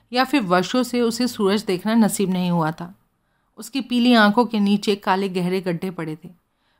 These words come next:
वह सर्द निगाहों से अपलक अजय को घूरे जा रहा था।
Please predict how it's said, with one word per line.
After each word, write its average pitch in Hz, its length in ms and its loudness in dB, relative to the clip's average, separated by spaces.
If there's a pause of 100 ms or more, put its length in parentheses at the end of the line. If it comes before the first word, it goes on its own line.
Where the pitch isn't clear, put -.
वह 214 80 -4
सर्द 226 340 2
निगाहों 196 380 6
से 208 140 0
अपलक 190 420 2
अजय 196 300 -4
को 202 140 -6
घूरे 190 320 -4
जा 175 220 -6
रहा 175 240 -4
था। 180 220 -16